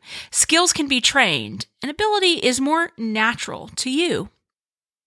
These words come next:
Number three, ask yourself, "What do I want, and who do I talk to to get it?" Number four,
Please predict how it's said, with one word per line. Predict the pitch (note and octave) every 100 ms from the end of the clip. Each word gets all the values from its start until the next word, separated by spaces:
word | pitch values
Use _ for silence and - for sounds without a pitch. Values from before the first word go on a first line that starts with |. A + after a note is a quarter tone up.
| _ _ _ _ _ _ _
Number | A#3 A#3+ A#3+
three, | - A3+ D3 - A3+ _ -
ask | B3 -
yourself, | A#3 G#3+ A3 F#3+ F#3 - - _ _ _
"What | - F#3+ B3 C4+
do | D#4
I | D4+ C#4
want, | A3 E3 A#3+ - - _ _
and | - G3
who | G3+ - D4+
do | G#3+
I | F3
talk | E3+ A#3 G3+ -
to | - - A#2+
to | - -
get | E3+ B2
it?" | - - - - _ _ _ _ -
Number | G#3 A3+
four, | A3+ F#4 A#3+ -